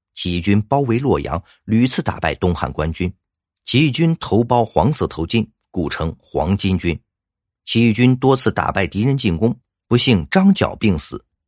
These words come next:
在东汉官军和各地豪强地主武装联合镇压下，经过几个月的战斗，主力黄巾军失败，但各地起义军仍然坚持战斗三十多年。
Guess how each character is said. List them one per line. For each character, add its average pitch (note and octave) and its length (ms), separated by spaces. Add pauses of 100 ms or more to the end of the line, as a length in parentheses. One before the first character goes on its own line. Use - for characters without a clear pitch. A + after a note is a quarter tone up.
(140)
在 E2+ 240
东 G2+ 180
汉 E2+ 200
官 F2+ 180
军 F#2 220
和 G#2 160
各 G#2 200
地 D#2+ 140
豪 G#2 220
强 B2+ 180
地 C3 180
主 F2 140
武 D#2+ 240
装 G#2+ 280
联 E2 200
合 D#2 180
镇 D2+ 180
压 - 120
下， - 220 (320)
经 E3 180
过 B2 160
几 E2+ 220
个 B2 100
月 D#3+ 140
的 E3 100
战 F#2+ 220
斗， - 200 (260)
主 E2 240
力 F#2+ 160
黄 D2+ 220
巾 F2+ 180
军 F#2 180
失 F#2 160
败， E2 180 (380)
但 E3 160
各 F#3 180
地 A#2 140
起 E2+ 220
义 F2 60
军 G#2+ 220 (220)
仍 A2 240
然 F2 160
坚 F#2 240
持 - 140
战 D#2 180
斗 C2+ 140
三 G2 280
十 - 120
多 D2 140
年。 C#2+ 160